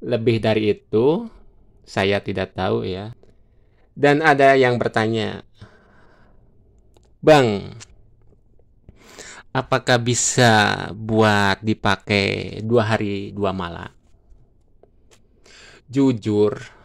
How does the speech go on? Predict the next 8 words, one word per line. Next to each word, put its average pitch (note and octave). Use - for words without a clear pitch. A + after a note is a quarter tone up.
saya G#2+
pribadi G2+
belum A2+
pernah G2+
mencobanya G#2
selama G2+
dua F#2+
hari G2+